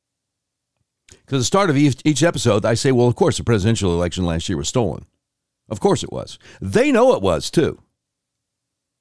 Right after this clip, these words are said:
But, but, as the, uh, great philosopher George Carlin once said, "There's a club,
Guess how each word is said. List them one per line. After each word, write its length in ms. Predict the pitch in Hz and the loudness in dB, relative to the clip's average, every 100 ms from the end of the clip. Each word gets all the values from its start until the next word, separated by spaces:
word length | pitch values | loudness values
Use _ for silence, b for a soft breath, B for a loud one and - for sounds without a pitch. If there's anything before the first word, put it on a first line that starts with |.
| _ _ _ _ _ _ _ _ _ - | _ _ _ _ _ _ _ _ _ 0
But, 580 | 139 107 85 - - - _ _ _ _ _ _ _ _ _ | 2 2 -2 -8 -12 -14 _ _ _ _ _ _ _ _ _
but, 640 | _ 82 110 76 62 - - _ _ _ _ _ _ _ _ _ _ _ _ | _ -2 0 -2 -6 -18 -20 _ _ _ _ _ _ _ _ _ _ _ _
as 240 | 98 101 82 | -2 -2 0
the, 180 | 104 98 | 0 2
uh, 220 | 92 87 - _ _ _ _ _ _ _ _ _ _ _ _ _ _ _ _ | 2 0 -6 _ _ _ _ _ _ _ _ _ _ _ _ _ _ _ _
great 220 | 113 120 | -2 0
philosopher 720 | 110 113 113 - 98 90 82 - _ _ _ _ _ _ _ _ _ _ _ _ | 0 0 0 -2 -2 -2 -2 -8 _ _ _ _ _ _ _ _ _ _ _ _
George 280 | 117 113 - | 0 0 0
Carlin 360 | 143 139 107 | -2 0 -2
once 200 | 92 92 | -2 -4
said, 220 | - 104 | 0 0
"There's 220 | 95 98 90 | 0 -2 -4
a 40 | |
club, 520 | - 151 120 71 73 | -6 -2 -2 -2 -6